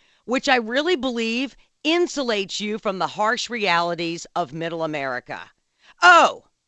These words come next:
and you also own a castle in Ireland. Yes, it's in disrepair, but still. Now, contrast that with someone like me.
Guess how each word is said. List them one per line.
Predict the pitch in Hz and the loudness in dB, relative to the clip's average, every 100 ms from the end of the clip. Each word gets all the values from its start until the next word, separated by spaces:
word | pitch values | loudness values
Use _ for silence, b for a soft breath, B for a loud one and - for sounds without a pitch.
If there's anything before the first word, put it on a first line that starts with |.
| _ - | _ -2
and | 285 | 2
you | 320 | 4
also | 370 392 - 330 | 6 6 4 2
own | 294 294 277 | 4 4 2
a | |
castle | - 277 262 254 226 | 2 4 4 2 -2
in | 202 - | -2 0
Ireland. | 196 202 185 156 135 117 - B B | 2 4 2 -2 -8 -12 -20 B B
Yes, | 226 285 320 - 247 | 2 6 6 4 -2
it's | 277 330 | -2 0
in | 339 302 | 0 0
disrepair, | 311 - 277 - 262 226 214 | -2 0 -2 0 2 2 2
but | 202 | -4
still. | - - 151 80 _ _ b b b | -10 -6 -6 -6 _ _ b b b
Now, | 220 226 | -2 -2
contrast | 226 269 311 359 285 285 247 208 | 0 0 2 2 0 2 0 0
that | 220 220 - | 2 2 0
with | 220 214 | -2 -2
someone | - 285 294 311 285 233 | -4 -6 -4 -2 -4 -2
like | 226 220 | -4 -4
me. | 185 170 170 247 214 - | -10 -10 -4 -4 -4 -12